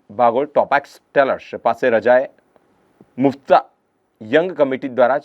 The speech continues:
ઈદ મિલનનું સમારંભનું આયોજન કરવામાં આવ્યું, જેમાં પ્રમુખ આરિફ મલેક સહિત કમિટીના હોદ્દેદારો દ્વારા જ કરવામાં આવ્યું હતું. માજી ધારાસભ્ય સંજયભાઈ સોલંકી, શહેર પ્રમુખ ચંદ્રકાંત પટેલ,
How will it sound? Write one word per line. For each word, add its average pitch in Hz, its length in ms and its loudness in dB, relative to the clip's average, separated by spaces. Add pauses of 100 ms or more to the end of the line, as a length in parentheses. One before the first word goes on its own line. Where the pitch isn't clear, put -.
(140)
ઈદ 127 160 -6
મિલનનું 131 340 -2
સમારંભનું 120 760 -2
આયોજન 110 260 0
કરવામાં 123 220 0
આવ્યું, 139 120 -2
જેમાં 123 380 -4
પ્રમુખ 139 360 0 (200)
આરિફ 123 240 2
મલેક 120 300 -2
સહિત 127 260 -4
કમિટીના 113 360 -4
હોદ્દેદારો 107 460 -2
દ્વારા 107 200 0
જ - 180 -10 (360)
કરવામાં 117 260 2
આવ્યું 90 160 -8
હતું. - 140 -20 (100)
માજી 117 220 0
ધારાસભ્ય 117 380 0
સંજયભાઈ 117 520 -2
સોલંકી, 110 420 -6
શહેર 107 220 0
પ્રમુખ 113 320 -6
ચંદ્રકાંત 107 480 -4
પટેલ, 117 260 -2